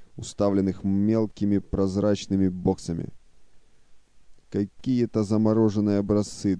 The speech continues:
тысячи, нет, какое там, сотни тысяч!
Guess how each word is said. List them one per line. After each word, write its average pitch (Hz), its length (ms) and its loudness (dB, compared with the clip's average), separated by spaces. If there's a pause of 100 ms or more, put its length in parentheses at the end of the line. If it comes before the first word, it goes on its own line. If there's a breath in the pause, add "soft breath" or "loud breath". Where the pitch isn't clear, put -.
(120)
тысячи, 113 480 -4
нет, 107 500 -2
какое 123 500 2
там, 117 360 0
сотни 151 540 4
тысяч! 110 520 0